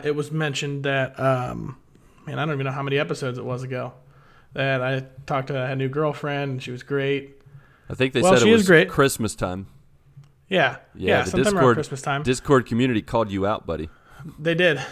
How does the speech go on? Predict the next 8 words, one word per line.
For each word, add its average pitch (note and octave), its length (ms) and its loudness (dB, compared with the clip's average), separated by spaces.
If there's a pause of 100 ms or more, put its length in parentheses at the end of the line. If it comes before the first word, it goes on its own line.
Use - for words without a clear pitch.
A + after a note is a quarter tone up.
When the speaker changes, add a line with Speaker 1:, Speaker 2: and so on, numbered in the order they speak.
(100)
Speaker 1:
They D3 140 -6
did. D#3 160 -2
They D3 80 -2
came D#3 220 -4
after D3+ 240 -2
me. C3+ 220 -2
<laughs> - 60 -12 (680)
Um, E3+ 380 8